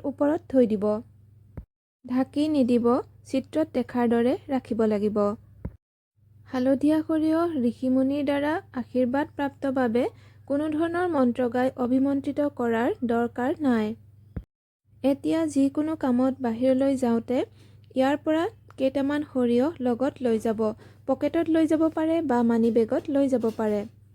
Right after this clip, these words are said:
মনত ৰাখিব, কামৰ পৰা যেতিয়া ঘৰলৈ ঘূৰি আহিব, তেতিয়া কিন্তু সৰিয়হকেইটা ঘৰৰ ভিতৰলৈ নানিব। ঘৰৰ বাহিৰতেই কোনোবা গছৰ গুৰিত বা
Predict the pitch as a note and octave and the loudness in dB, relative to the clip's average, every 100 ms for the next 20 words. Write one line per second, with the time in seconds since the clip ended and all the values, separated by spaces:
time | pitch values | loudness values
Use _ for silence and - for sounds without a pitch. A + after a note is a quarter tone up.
0 | - - _ _ _ _ C4 C#4 D#4+ E4 | -20 -20 _ _ _ _ -2 0 -2 -4
1 | D#4 C#4+ C4 D#4 - - C#4 C4 C#4+ D4+ | -4 -2 0 -2 -4 -8 -2 0 2 2
2 | D#4 D#4+ D#4 C4 - A#3+ C4 B3+ B3 B3+ | 0 2 2 2 2 -2 -2 -2 0 2
3 | B3+ D4 C#4 B3+ A#3+ A#3 A#3 A3+ C#4+ - | 2 0 0 0 2 2 2 0 -4 -6
4 | - - C#4 C4+ D#4 D#4 E4 E4 E4+ D4+ | -20 -10 -8 -4 -4 -2 -2 -2 0 2
5 | A#3+ B3+ C4 C#4 C4+ D4 C#4 A#3+ A#3 B3 | 2 2 0 -6 -2 -4 -2 0 0 0
6 | B3 A#3+ B3+ B3+ C4+ C4 A3 A3 A3+ B3+ | -4 -2 0 2 2 2 2 0 0 -2
7 | - - - - B3+ C4+ D#4+ D#4 C4 B3 | -4 -18 -20 -8 0 2 2 0 0 2
8 | B3+ - C4+ D4 B3 A#3 B3 A#3+ A#3 A3+ | 2 0 -4 -2 0 2 2 -2 -4 -4
9 | C#4 D4 - D4 D4+ - A3+ | -2 -2 0 0 0 -2 -4